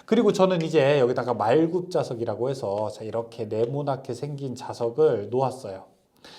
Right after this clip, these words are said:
네모나게 생긴 자석은 여기는 N극이 있고 이제 S극이 있을 테죠. 눈에 보이지는 않지만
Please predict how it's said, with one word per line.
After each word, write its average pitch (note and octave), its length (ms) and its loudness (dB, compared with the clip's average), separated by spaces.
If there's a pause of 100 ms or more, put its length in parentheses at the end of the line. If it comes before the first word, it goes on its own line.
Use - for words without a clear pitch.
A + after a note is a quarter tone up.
(180)
네모나게 G3+ 480 4
생긴 G3 300 -4
자석은 C3+ 480 -6
여기는 B2 380 -6
N극이 D3 480 -4
있고 B2 260 -6
이제 A#2 160 -4
S극이 C3 500 -10
있을 A2+ 260 -12
테죠. - 440 -14
눈에 D#3 240 4
보이지는 D#3 480 0
않지만 C3 560 2